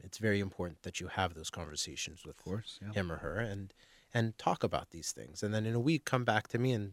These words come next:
Speaker 1: tell me what the two of you have decided together.
Speaker 2: Mm-hmm.
Speaker 1: And at that point, um, I will spend some time drafting an agreement that I believe will match both parties' expectations and what both people want to achieve out of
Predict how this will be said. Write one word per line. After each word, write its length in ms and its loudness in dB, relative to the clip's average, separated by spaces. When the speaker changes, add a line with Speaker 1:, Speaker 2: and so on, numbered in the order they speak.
Speaker 1:
tell 140 4
me 120 6
what 220 4
the 100 0
two 360 6
of 100 4
you 240 -2
have 160 -2
decided 480 0
together. 520 -6
Speaker 2:
Mm-hmm. 240 2
Speaker 1:
And 120 2
at 140 0
that 220 6
point, 380 -2
um, 360 -4
I 200 4
will 140 -4
spend 260 0
some 160 -2
time 220 -2
drafting 440 0
an 80 -4
agreement 400 -6
that 100 -6
I 100 2
believe 460 -8
will 420 -8
match 480 4
both 380 2
parties' 420 2
expectations 920 -4
and 360 -8
what 220 -4
both 260 -4
people 360 -4
want 240 -8
to 100 -8
achieve 420 -2
out 200 -2
of 180 -6